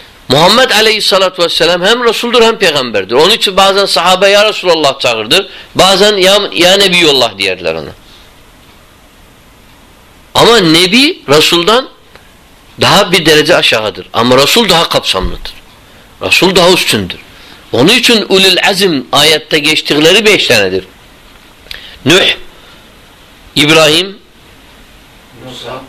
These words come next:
Speaker 1: Musa, İsa, Muhammed. Bütününe salat ve selam olsun. Evet. Ondan dolayı Allah Teala diyor, "Ben nebilerimin üzerinde bile birbirleri üzerine faziletli kıldım."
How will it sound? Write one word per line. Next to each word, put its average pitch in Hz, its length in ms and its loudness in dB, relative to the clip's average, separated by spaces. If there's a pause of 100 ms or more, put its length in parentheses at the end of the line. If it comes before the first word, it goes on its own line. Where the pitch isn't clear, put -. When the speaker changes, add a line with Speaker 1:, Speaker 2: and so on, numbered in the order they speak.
Speaker 1:
Musa, 170 600 2 (380)
İsa, 185 460 0
Muhammed. 147 480 -2 (1080)
Bütününe 160 560 0 (420)
salat 127 420 0
ve 110 80 2
selam 98 380 0
olsun. - 280 -8 (1700)
Evet. 139 300 2 (520)
Ondan 233 420 2
dolayı 226 340 4
Allah 233 300 0
Teala 233 360 -2
diyor, 160 280 -2
"Ben 226 320 0
nebilerimin 185 800 0
üzerinde 165 640 0
bile 170 380 2
birbirleri 156 560 0
üzerine 151 320 0
faziletli 127 600 -2
kıldım." 85 320 -4